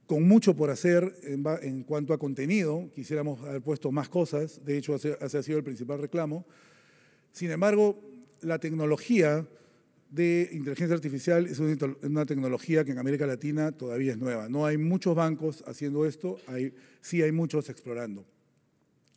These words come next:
Nuestra visión es que este canal va a ser muy relevante y va a ser una alternativa, sobre todo de la aplicación bancaria. Tenemos que tener cuidado en la conversación. Sin duda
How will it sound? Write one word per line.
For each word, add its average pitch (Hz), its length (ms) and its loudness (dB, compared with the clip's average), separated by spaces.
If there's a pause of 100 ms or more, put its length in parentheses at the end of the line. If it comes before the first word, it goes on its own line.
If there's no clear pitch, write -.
(840)
Nuestra 160 320 2
visión 233 540 6
es 185 100 2
que 190 140 0
este 180 180 0
canal 160 320 -2
va 170 60 2
a - 20 0
ser 170 180 -2
muy 185 200 0
relevante 160 500 0
y 175 80 2
va 143 80 0
a 135 40 -4
ser 143 120 -4
una 147 140 0
alternativa, 156 760 -2 (400)
sobre 135 300 -6
todo 170 240 4
de 160 60 4
la 147 80 0
aplicación 120 440 -4
bancaria. 120 480 -2 (1700)
Tenemos 190 340 4
que 180 80 4
tener 160 220 2
cuidado 175 720 6
en 135 140 -4
la 127 80 -4
conversación. 135 760 -4 (360)
Sin 117 220 -14
duda 143 480 -2